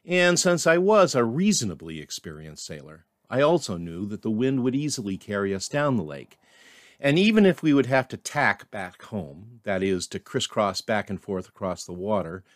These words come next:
catching the wind at an angle as we did so, that we'd be back to camp long before dark, having spent a wonderful day and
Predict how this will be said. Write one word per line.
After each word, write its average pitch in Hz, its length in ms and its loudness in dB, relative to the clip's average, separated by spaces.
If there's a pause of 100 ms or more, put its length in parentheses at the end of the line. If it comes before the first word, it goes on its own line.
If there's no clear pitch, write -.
(420)
catching 143 400 0
the 104 80 2
wind 113 320 4
at 107 100 4
an 98 140 0
angle 107 380 0
as 87 160 -6
we 90 80 -4
did 107 240 -4
so, 76 340 -10 (640)
that 127 140 -4
we'd 156 160 2
be 143 100 0
back 123 320 2
to 127 60 -8
camp 104 400 -4
long 98 260 0
before 113 320 -4
dark, 80 400 -8 (400)
having 120 340 0
spent 120 360 -2
a 120 80 2
wonderful 135 680 -2
day 127 460 0
and 123 280 -4